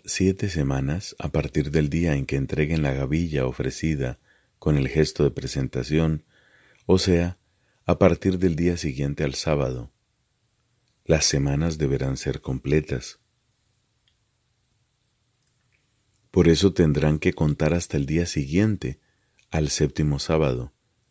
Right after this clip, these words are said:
cincuenta días en total. Entonces ofrecerán al Señor una ofrenda de grano nuevo.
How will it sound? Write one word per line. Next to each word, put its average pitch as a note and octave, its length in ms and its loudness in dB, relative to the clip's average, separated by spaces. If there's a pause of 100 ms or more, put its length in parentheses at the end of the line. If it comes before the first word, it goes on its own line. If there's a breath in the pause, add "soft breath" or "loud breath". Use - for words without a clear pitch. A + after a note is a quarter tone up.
(380)
cincuenta E2 720 2
días E2+ 360 -2
en C#2 120 -2
total. B1+ 560 -4 (1300 soft breath)
Entonces E2+ 640 2
ofrecerán D2 600 0
al F2 120 0
Señor D2 520 -2
una E2+ 280 -2
ofrenda F2 480 -2
de C2 120 -2
grano C#2+ 360 -2
nuevo. C#2+ 460 -4